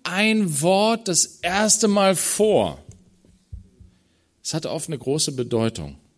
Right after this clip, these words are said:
Wo ein bestimmter Begriff, ein biblischer Begriff, der eine bestimmte Bedeutung, das ist nicht einfach irgendein Wort. Das Wort „und“ kommt natürlich ziemlich am Anfang schon vor.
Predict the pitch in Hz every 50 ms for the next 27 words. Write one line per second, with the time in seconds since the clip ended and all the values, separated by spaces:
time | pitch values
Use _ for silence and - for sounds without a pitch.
0 | _ _ _ _ _ _ _ _ _ _ _ _ _ _ _ _ _ _ - -
1 | - _ _ _ - 117 120 127 127 - - 180 185 - 170 139 127 117 135 110
2 | - 131 165 196 190 - 170 123 123 123 117 175 202 160 185 175 156 - 165 147
3 | 123 135 139 135 151 180 165 - - 135 117 131 139 143 131 131 143 - - -
4 | 160 151 - 147 127 127 113 135 143 156 156 131 110 104 143 135 139 143 131 -
5 | - - 123 135 127 143 127 - 131 123 120 - 127 110 92 95 113 123 131 123
6 | 107 107 95 90 95 107 110 113 - - 139 143 156 170 170 165 - - - 147
7 | 139 156 - 110 107 - 120 107 104 - - 120 123 113 98 87 85 92 107 120
8 | - 135 131 120 - 131 123 110 - - 123 113